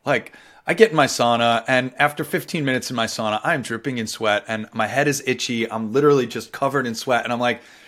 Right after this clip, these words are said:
"This is really uncomfortable." I think of plant medicine. I've sat ayahuasca. I've done kambo. It, they're just very uncomfortable situations, and you have to think, "This too shall pass."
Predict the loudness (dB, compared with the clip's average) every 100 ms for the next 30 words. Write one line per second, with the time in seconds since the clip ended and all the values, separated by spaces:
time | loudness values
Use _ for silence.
0 | -20 -12 -10 -8 -8 -2 0 0 0 -4
1 | -4 -8 -6 -8 -6 -6 -8 -18 -10 -2
2 | -2 -2 0 0 2 2 0 -4 -6 -6
3 | -12 -20 _ -6 2 6 8 8 6 6
4 | 6 2 0 0 0 2 0 0 -2 0
5 | 0 2 2 2 0 -8 -20 -20 _ _
6 | -8 -8 -6 -2 -2 -2 -4 -2 4 6
7 | 6 4 4 -2 -4 -6 -4 0 2 0
8 | -4 -6 -6 -2 2 2 2 -4 -4 -2
9 | -2 -4 -6 -6 -2 -2 -2 -6 -2 -4
10 | -2 -4 -4 -8